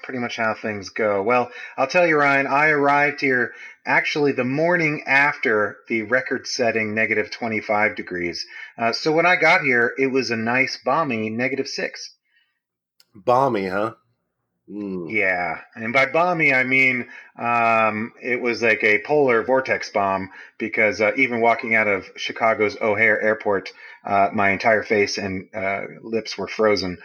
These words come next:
Speaker 1: in a matter of seconds. It was, uh, it was pretty awful for a guy who was born and raised in South Florida.
Speaker 2: Just for your own sake, uh,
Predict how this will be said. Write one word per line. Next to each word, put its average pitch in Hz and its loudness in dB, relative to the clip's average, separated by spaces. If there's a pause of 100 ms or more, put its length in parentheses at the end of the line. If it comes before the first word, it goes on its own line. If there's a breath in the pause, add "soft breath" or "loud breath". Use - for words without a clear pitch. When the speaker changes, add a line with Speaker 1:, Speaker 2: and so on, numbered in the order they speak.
(180 loud breath)
Speaker 1:
in 101 -6
a 98 -2
matter 95 2
of 87 -6
seconds. 92 -2
It 85 -12
was, 87 -10
uh, 87 -6
it - -18
was 117 -2
pretty 180 2
awful 127 4
for 107 0
a - -2
guy 101 4
who 95 -2 (240 loud breath)
was 104 -2
born 110 2
and 95 -2
raised 98 2
in 87 -10
South 95 -2
Florida. 92 -4 (560)
Speaker 2:
Just 160 -2
for 190 4
your 139 6
own 143 2
sake, 165 0 (300)
uh, 120 4